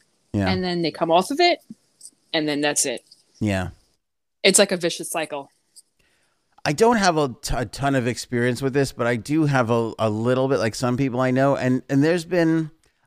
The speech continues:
Speaker 1: I could think of one person right off the bat that was kinda better off without it, that they were
Speaker 2: Really?
Speaker 1: going through a rough time, and then they, they came off it. And
Speaker 2: Do
Speaker 1: they
Speaker 2: you know
Speaker 1: t-
Speaker 2: that person?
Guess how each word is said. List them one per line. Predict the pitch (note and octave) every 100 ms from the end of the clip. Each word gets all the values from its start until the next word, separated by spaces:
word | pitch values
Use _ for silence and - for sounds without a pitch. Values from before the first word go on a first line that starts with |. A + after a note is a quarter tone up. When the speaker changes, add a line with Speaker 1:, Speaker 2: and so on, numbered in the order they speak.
| _
Speaker 1:
I | E3+
could | - G3
think | G3
of | E3
one | C3 C#3+ C#3+
person | D3 C3+ B2+
right | A#2
off | A#2 A2+
the | G2+
bat | A2 G#2
that | G#2+ G2+
was | G2+
kinda | - A#2 G#2 G#2
better | G2+ G2 F#2+
off | F#2+
without | F#2 F#2 F2
it, | E2+ - _ _ _ _
that | G2+ G2+
they | A#2
were | A#2
Speaker 2:
Really? | G#2
Speaker 1:
going | A2+ A#2
through | A2+ - A#2+ A#2
a |
rough | A2+ A2 -
time, | A#2+ G#2+ A2 A#2+
and | G#2+ G#2+
then | G#2+
they, | G#2+ G#2+ - _
they | - G#2+
came | - A2
off | G#2 G#2 B2
it. | D3+ -
And | C#3+
Speaker 2:
Do |
Speaker 1:
they |
Speaker 2:
you | C#3+
know | -
Speaker 1:
t- |
Speaker 2:
that | E3 -
person? | - G#3 - A3+ A3+